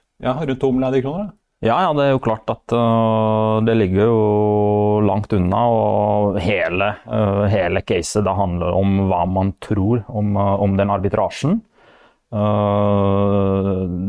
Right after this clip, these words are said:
Speaker 2: det
Speaker 1: Tør du,
Speaker 2: vet
Speaker 1: tør du liksom å legge en sannsynlighet på det der selv, eller er det umulig å vite?
Speaker 2: Altså, det, det, det som er hundre prosent sikkert, da, det hadde kommet til å ta lang tid.
Speaker 1: Ja.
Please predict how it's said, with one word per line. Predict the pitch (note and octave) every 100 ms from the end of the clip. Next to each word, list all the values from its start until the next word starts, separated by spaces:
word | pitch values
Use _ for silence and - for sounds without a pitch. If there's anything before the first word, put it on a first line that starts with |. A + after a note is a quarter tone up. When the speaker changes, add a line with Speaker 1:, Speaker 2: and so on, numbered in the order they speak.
| G2+
Speaker 2:
det | G#2
Speaker 1:
Tør | -
du, |
Speaker 2:
vet | A#2+
Speaker 1:
tør | B2+ A#2
du |
liksom | A#2+ A#2
å | A#2+
legge | G#2+ F2+
en |
sannsynlighet | G#2 F#2 F2+ F2+ E2+
på | G2+
det | G2+
der | G2
selv, | D3 F#3
eller | G3+ E3
er | A2
det | G2+
umulig | F#2 F#2+
å |
vite? | F2+ E2 G#2+ - _ _
Speaker 2:
Altså, | C3+ A#2+ C#3+
det, | C3 B2+ B2+ B2+ B2+ B2+ B2+
det, | C3 C3 B2+
det | B2 B2 B2 A#2+
som | - C3+
er | C3
hundre | A#2+ G#2+ G#2
prosent | A2+ A2 A2
sikkert, | C3 A2+ C#3 D3
da, | C#3
det | A#2
hadde | A2+ A2+
kommet | A2+ A2
til |
å | G#2
ta | A2
lang | G2+ F#2
tid. | - D#3 G3+ -
Speaker 1:
Ja. | A2